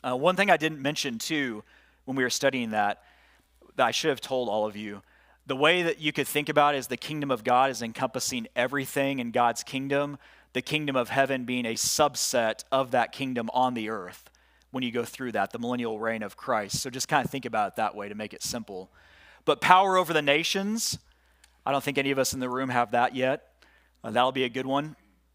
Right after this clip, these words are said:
White raiment, which also tells you there will be nations. So think about that. That could open up a whole study on its own. White raiment,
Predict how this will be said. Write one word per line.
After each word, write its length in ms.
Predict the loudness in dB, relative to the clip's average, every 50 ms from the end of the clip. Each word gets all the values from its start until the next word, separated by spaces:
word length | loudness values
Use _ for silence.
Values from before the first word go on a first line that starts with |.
| _ _ _ _ _ _ _ _ _ _ _ _ _ -20 -20 _ _
White 340 | 0 4 4 4 4 4 2
raiment, 600 | 2 4 4 4 2 2 0 0 0 -4 -12 -14 _
which 220 | -2 -2 0 2 2
also 280 | 2 2 2 0 -6
tells 260 | -4 0 0 0 0
you 120 | -2 -4 -2
there 160 | -2 -2 -2
will 240 | 0 0 0 0 0
be 240 | -2 -2 -2 -2 -2
nations. 720 | -2 -4 -6 -6 -6 -8 -10 -12 -16 -14 -12 -12 -12 -12 -14 _ _ _ _ _ _ _ _ _
So 160 | -14 -12 -12
think 220 | -6 -6 -4 -4 -2
about 280 | 2 2 2 2 2
that. 280 | 2 2 2 2 0 -2
That 160 | -4 -4 -2
could 120 | -2 -4
open 220 | -4 -4 -4 -6 -6
up 140 | -6 -4 -4
a 80 | -6
whole 400 | -6 -4 -4 -2 -2 -2 -4 -6
study 400 | -6 -8 -4 -2 -2 -2 -2 -4
on 140 | -6 -6 -6
its 180 | -8 -10 -8 -8
own. 320 | -8 -10 -10 -14 -18 -20 _ -20 -20 -20 -20 -20 _ _ _ -14
White 360 | -2 4 4 4 4 2 0
raiment, 520 | 0 2 2 2 2 0 -2 -2 -2 -4